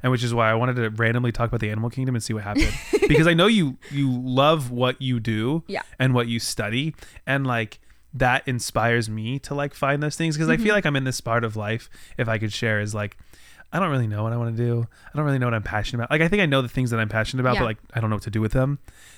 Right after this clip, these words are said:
Speaker 1: which is, like, where a lot of the exploration happens on this podcast.
Speaker 2: I mean, th-, I'm in the same boat. Like, I know what I love. I know what I'm passionate about. I know what I
Speaker 1: Yeah.
Speaker 2: like learning. I know what I like talking about. So might as well turn that into something.
Speaker 1: Exactly.
Speaker 2: What
Speaker 1: And
Speaker 2: that thing is, who knows?
Speaker 1: And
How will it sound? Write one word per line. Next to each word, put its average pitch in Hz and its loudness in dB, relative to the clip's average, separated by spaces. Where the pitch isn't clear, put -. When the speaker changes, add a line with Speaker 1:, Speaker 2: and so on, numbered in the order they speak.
Speaker 1:
which 123 2
is, 113 2
like, 110 0
where 113 2
a 113 4
lot 110 2
of 110 0
the 117 2
exploration 104 -2
happens 107 -2
on 117 0
this 123 -2
podcast. 139 -2
Speaker 2:
I 294 -2
mean, 285 -4
th-, 226 -6
I'm 254 -4
in 269 -4
the 247 -6
same 233 -6
boat. 220 -8
Like, 196 -6
I 214 0
know 233 0
what 214 0
I 208 -2
love. 196 -4
I 208 -2
know 226 0
what 220 0
I'm 208 -4
passionate 202 -2
about. 214 -4
I 208 -6
know 220 -4
what 220 2
I 120 6
Speaker 1:
Yeah. 123 4
Speaker 2:
like 202 -4
learning. 196 -6
I - -4
know 208 -4
what 202 -2
I 196 -2
like 190 -6
talking 208 -2
about. 185 -6
So 196 -6
might 190 -6
as 196 -10
well 180 -8
turn 190 -12
that 185 -8
into 185 -12
something. 208 -6
Speaker 1:
Exactly. 190 2
Speaker 2:
What 170 6
Speaker 1:
And 123 -2
Speaker 2:
that 226 2
thing 240 0
is, 277 0
who 311 0
knows? 311 0
Speaker 1:
And 180 4